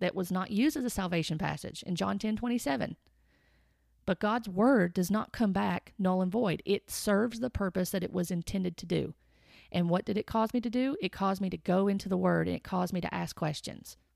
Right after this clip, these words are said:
That's part of my testimony, and that's all well and good. But if I don't share the gospel along with that and say, "Jesus convicted me of my sins, I was,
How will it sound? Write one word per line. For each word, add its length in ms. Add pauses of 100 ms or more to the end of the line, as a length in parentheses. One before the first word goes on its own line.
(120)
That's 320
part 300
of 60
my 100
testimony, 640 (260)
and 80
that's 160
all 160
well 160
and 120
good. 240 (220)
But 140
if 80
I 140
don't 180
share 160
the 80
gospel 420
along 200
with 160
that 180
and 100
say, 360 (400)
"Jesus 500 (520)
convicted 580
me 140
of 80
my 120
sins, 560
I 140
was, 260